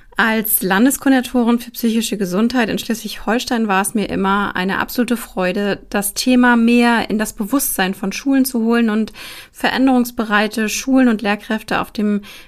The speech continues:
Weg zu einer psychisch gesünderen Schule zu begleiten.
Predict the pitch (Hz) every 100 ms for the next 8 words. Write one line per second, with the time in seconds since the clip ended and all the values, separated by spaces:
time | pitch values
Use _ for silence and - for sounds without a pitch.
0 | - 185 240 262 - - 185 214 214 -
1 | 240 240 220 - 202 220 226 202 202 -
2 | 202 196 196 208 202 - 175 170 - 156